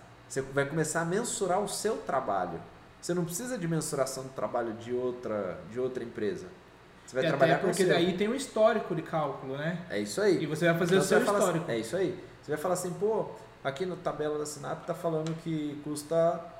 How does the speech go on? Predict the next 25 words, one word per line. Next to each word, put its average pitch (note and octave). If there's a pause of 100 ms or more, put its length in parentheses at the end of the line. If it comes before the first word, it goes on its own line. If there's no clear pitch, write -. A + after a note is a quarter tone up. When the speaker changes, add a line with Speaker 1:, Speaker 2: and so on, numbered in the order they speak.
(160)
Speaker 1:
quatrocentos D#3+
e F3
cinquenta D#3+
reais D3
o D#3
metro D#3
cúbico D3+
de D3+
concreto. E3+
Pô, D#3
mas A#2+
eu B2+
fiz C#3
a C#3+
trezentos C#3+
e -
oitenta C#3
e -
tive F#3
lucro. D3+ (1000)
Então, G#2 (100)
pera C3
aí. B2+ (720)
Speaker 2:
Faz C#3+
sentido. F#3